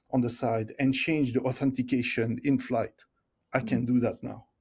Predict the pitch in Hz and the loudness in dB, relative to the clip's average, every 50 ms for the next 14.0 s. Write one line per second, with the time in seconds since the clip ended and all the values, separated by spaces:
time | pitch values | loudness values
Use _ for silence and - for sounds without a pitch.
0 | _ _ _ _ _ _ - 110 107 104 101 127 131 156 160 151 131 131 156 151 | _ _ _ _ _ _ -12 -10 -4 -2 0 2 4 4 4 2 2 0 0 -2
1 | 156 156 - 123 117 - - 117 - - 131 123 120 - 139 127 - 123 117 120 | -2 -2 -6 -8 -6 -4 -4 -4 -2 -2 -4 -4 -4 -6 -8 -4 -2 0 0 0
2 | 120 123 - _ _ _ _ _ _ _ _ _ - - 143 135 131 113 113 120 | 0 -4 -6 _ _ _ _ _ _ _ _ _ -6 -2 0 0 0 2 0 0
3 | 123 123 123 - - - - - - 123 117 131 123 - - - 113 - 117 113 | 0 -2 -4 -8 -18 -20 -8 -4 -4 -2 0 -2 -2 -2 -2 -4 -4 -4 -4 -4
4 | 117 107 101 - 113 107 - 107 123 123 - 139 135 147 151 - - - 139 135 | -4 -4 -4 -6 -6 -6 -4 -4 -2 -2 -2 -2 -2 -2 -4 -6 -4 -2 -2 0
5 | - 143 131 123 120 123 - - _ _ - 120 113 110 - - - - _ - | 2 2 4 2 2 0 -6 -14 _ _ 0 0 0 0 -4 -12 -20 -12 _ -2
6 | 135 135 117 120 - _ - - 113 - 147 160 185 196 175 - 139 123 117 - | -2 -2 -2 -6 -10 _ -8 -6 -4 -2 -2 -2 -2 -2 -4 -4 -4 -6 -6 -8
7 | - - - - 117 127 107 98 107 113 123 156 156 139 135 127 139 147 139 120 | -14 -14 -10 -6 -4 -4 -4 -4 -2 0 2 2 4 4 4 4 4 6 6 4
8 | 110 110 110 113 _ _ _ _ _ _ _ _ _ _ _ _ _ _ _ _ | 4 0 -2 -6 _ _ _ _ _ _ _ _ _ _ _ _ _ _ _ _
9 | _ - 127 123 113 117 110 110 110 - _ _ _ _ _ - 139 120 113 120 | _ 0 2 4 6 4 4 2 0 -6 _ _ _ _ _ -8 -6 -4 -4 -4
10 | 120 - - 180 190 165 - - 95 98 107 123 - - _ _ _ _ _ _ | -4 -6 -6 -6 -6 -6 -6 -6 -4 -6 -6 -8 -8 -12 _ _ _ _ _ _
11 | _ _ _ - - 113 110 - 139 127 131 156 175 175 - - - - _ _ | _ _ _ -10 -10 -8 -4 0 2 2 2 2 2 0 -2 -2 -6 -20 _ _
12 | _ _ _ _ _ _ _ _ _ _ - 131 131 - 110 107 - 127 - - | _ _ _ _ _ _ _ _ _ _ -6 -6 -4 -4 -4 -4 -2 -4 -2 -2
13 | - 131 110 117 117 120 156 180 190 - 131 135 135 131 - - - 113 - | -4 -4 -2 -4 -2 0 0 0 0 0 -2 -2 -2 -4 -6 -4 -2 -2 -2